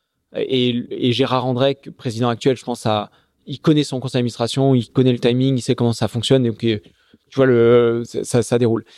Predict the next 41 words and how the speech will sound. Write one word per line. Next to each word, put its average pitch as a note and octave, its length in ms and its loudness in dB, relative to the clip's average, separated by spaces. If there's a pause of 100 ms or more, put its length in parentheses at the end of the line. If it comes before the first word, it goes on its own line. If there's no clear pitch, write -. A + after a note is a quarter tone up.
(160)
Là, E3+ 320 2
en D3 160 -4
deux C#3 120 0
mille C#3 180 -2
treize, D3+ 520 0 (500)
de, C3+ 380 0
dès D3+ 200 0
le E3+ 60 -6
début, E3 420 0
on C3+ 120 -2
sait D#3 180 2
que C#3+ 120 -2
ce - 160 -2
projet C#3+ 500 4
ne, A#2 500 4 (360)
il D3 80 -16
faut D3 140 2
que - 60 -14
ça, A2+ 300 0
évidemment C3 360 2
que C#3 60 -8
ça B2+ 80 -6
passe B2 240 -2
au A#2+ 40 -4
conseil B2 240 -4
d'administration, B2 520 0
et, A#2+ 300 2
et A#2+ 80 -2
du A#2 140 -6
coup, E3 120 0
pour C#3+ 120 -2
que - 60 -16
ça B2 80 2
passe C3+ 180 0
au B2 120 -4
conseil C3 260 -2
d'administration, C3 440 0
donc A#2+ 160 0
à A#2+ 60 0
la A#2+ 80 2
Massif, A#2+ 360 -4